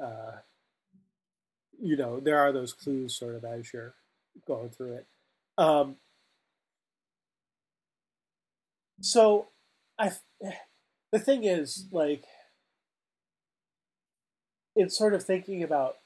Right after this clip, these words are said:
Rigsy, um, and of course they get to the hidden street and they're trying to figure out, you know, the, the, we'll talk about Ashildr in a minute, but, like,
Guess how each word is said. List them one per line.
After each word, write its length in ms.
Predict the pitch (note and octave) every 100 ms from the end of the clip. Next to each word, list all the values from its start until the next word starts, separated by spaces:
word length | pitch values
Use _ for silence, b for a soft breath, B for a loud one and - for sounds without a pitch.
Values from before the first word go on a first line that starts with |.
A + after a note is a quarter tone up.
| -
Rigsy, 560 | D3 C#3+ C3+ B2+ A#2 A#2 _ _ - G3+
um, 380 | D3 C#3 B2 B2+ _ _ _ _ _ _ _ _ _
and 100 | F#3
of 80 | F3
course 200 | F#3+ F3
they 100 | F3+
get 180 | F#3+ F#3
to 60 |
the 100 | F#3+
hidden 280 | D3+ E3 E3
street 480 | - - D3 C#3 D3+ _
and 380 | F3 D3+ C#3 C#3+ _ _ _ _ _ _ -
they're 120 | E3
trying 260 | - F3 E3
to 80 |
figure 340 | - D#3+ D3+ D3
out, 280 | C3+ C#3 - _
you 140 | G3
know, 160 | E3+ C#3+
the, 240 | D3 D3+ D#3+
the, 320 | C#3+ C3 B2 - _ _ _ _ _ _ _ _ _
we'll 140 | E3+ E3
talk 200 | F3 D#3+
about 160 | D#3+
Ashildr 380 | C#3+ - D3 C3+
in 60 | B2+
a 40 |
minute, 260 | B2+ B2 A#2+
but, 100 | C#3+
like, 260 | C#3 C3+